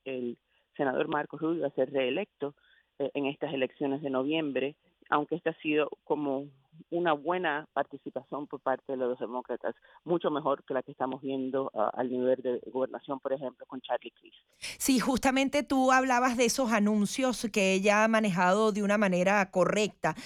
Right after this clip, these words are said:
Speaker 2: Sin embargo, cuando la veíamos ahí en el escenario, no necesariamente tenía ese manejo comunicacional. Quizás su éxito se basa más en el equipo que está justamente llevando a cabo esta campaña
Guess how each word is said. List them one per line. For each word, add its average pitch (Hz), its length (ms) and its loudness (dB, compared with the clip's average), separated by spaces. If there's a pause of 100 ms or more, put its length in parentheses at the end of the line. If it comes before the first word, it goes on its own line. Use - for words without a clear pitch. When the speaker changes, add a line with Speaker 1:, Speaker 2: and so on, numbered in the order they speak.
(120)
Speaker 2:
Sin 233 200 2
embargo, 226 360 4
cuando 285 240 4
la 208 120 4
veíamos 214 480 4
ahí 208 160 4
en 208 100 2
el 262 100 2
escenario, 214 540 4
no 226 140 4
necesariamente 233 760 4
tenía 196 300 4
ese 240 160 0
manejo 190 400 4
comunicacional. 180 840 2 (300)
Quizás 220 360 4
su 262 200 2
éxito 254 420 2
se 202 180 2
basa 202 300 4
más 240 200 4
en 233 140 2
el 185 140 2
equipo 220 720 -2 (320)
que 202 100 0
está 202 300 2
justamente 226 640 2
llevando 196 400 4
a 208 80 4
cabo 214 300 4
esta 208 240 -2
campaña 196 640 2